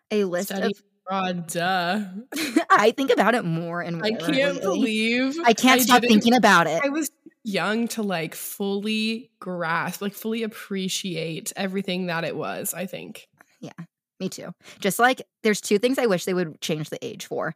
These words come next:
Speaker 1: One, study abroad. We should have to go when we're, like, in our twenties. Didn't they used to do that on the olden days? You would romp about after college around Europe or something.
Speaker 2: Yeah, people used to do backpacking across Europe, all that
Speaker 1: The other thing I
Speaker 2: shenanigans.
Speaker 1: think society should change is I think they should force you to read the classics when you're in <laughs> college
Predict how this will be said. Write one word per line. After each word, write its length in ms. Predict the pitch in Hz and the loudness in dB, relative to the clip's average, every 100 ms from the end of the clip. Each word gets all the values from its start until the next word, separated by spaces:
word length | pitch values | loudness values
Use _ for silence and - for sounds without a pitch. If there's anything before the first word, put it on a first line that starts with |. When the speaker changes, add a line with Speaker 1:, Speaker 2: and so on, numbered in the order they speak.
| _ - | _ -6
Speaker 1:
One, 420 | 190 190 233 277 | 0 2 2 -2
study 320 | - - 170 165 | -6 -2 0 0
abroad. 320 | 165 143 160 | 0 0 0
We 100 | 175 | -4
should 160 | 196 | -4
have 260 | 180 180 151 | -2 -2 0
to 100 | 220 | -2
go 180 | 175 165 | -2 -2
when 160 | 170 165 | -2 -2
we're, 140 | 160 | -4
like, 180 | 165 160 | -6 -6
in 100 | 170 | -8
our 100 | 156 | -8
twenties. 460 | 160 170 147 156 170 - - | -8 -10 -8 -8 -10 -12 -8
Didn't 140 | 226 247 | -4 -2
they 60 | |
used 100 | 294 | -2
to 80 | - | -2
do 40 | 202 | 0
that 120 | 196 | 2
on 100 | 196 | 0
the 60 | |
olden 280 | 160 139 160 | -2 -4 -2
days? 220 | 160 170 | -2 -2
You 80 | 160 | -2
would 100 | 175 | -4
romp 280 | 151 147 156 | -2 -4 -4
about 240 | 165 139 156 | -4 -4 -4
after 200 | 151 160 | -6 -4
college 440 | 147 131 135 185 | -4 -4 -6 -6
around 280 | 156 147 151 | -6 -6 -6
Europe 240 | 131 165 | -8 -6
or 60 | 175 | -8
something. 280 | - 170 180 | -8 -6 -4
Speaker 2:
Yeah, 200 | 233 214 | -2 -2
people 260 | 226 226 269 | -4 -4 -2
used 220 | 277 277 | -2 -4
to 40 | 294 | -4
do 300 | 294 277 208 - | -4 -4 -6 -6
backpacking 840 | 139 180 - 202 196 196 190 190 | -6 -6 -6 -8 -6 -6 -6 -6
across 380 | 190 190 190 - | -8 -8 -8 -10
Europe, 680 | 175 170 180 180 180 180 180 | -10 -8 -6 -4 -4 -4 -6
all 120 | 160 | -8
that 280 | 170 180 - - - | -6 -6 -8 -10 -2
Speaker 1:
The 180 | 262 208 | 2 4
other 140 | 175 220 | 4 4
thing 200 | 233 240 | 4 4
I 80 | |
Speaker 2:
shenanigans. 80 | 185 | 2
Speaker 1:
think 160 | 240 - | -2 -4
society 440 | 339 - 196 208 247 | -4 0 2 2 -2
should 120 | 240 | -2
change 320 | - 240 254 | 0 0 0
is 80 | 220 | 0
I 80 | 190 | 0
think 160 | 180 | 0
they 80 | 185 | -2
should 180 | 190 254 | -2 -4
force 280 | - 156 190 | -4 -4 -4
you 80 | |
to 80 | 180 | -4
read 100 | 175 | -6
the 60 | 180 | -6
classics 520 | - 127 - 160 - | -4 -6 -4 -6 -4
when 160 | 175 156 | -4 -4
you're 100 | 160 | -4
in 140 | 160 | -6
<laughs> 20 | 151 | -6
college 800 | 170 180 - - 285 440 - | -6 -6 -10 -6 -6 -6 -10